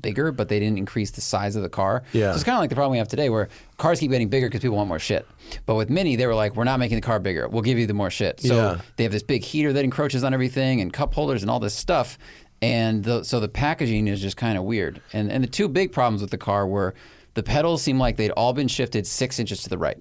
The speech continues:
Speaker 1: I
Speaker 2: Yeah.
Speaker 1: mean, no joke. The gas pedal was in line with the shifter.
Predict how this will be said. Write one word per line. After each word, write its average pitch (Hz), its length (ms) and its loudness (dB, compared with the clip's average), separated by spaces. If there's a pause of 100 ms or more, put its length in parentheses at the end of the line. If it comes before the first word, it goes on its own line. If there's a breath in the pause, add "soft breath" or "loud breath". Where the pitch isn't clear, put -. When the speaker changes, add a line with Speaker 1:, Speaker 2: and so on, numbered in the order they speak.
(160)
Speaker 1:
I 104 80 2
Speaker 2:
Yeah. 101 140 4
Speaker 1:
mean, 107 160 0
no 139 180 2
joke. 117 400 0 (280 loud breath)
The 110 80 -2
gas 113 220 2
pedal 107 280 2
was 104 160 0
in 101 120 -2
line 104 300 2
with 98 300 -4 (260 loud breath)
the 165 80 -6
shifter. 101 580 -2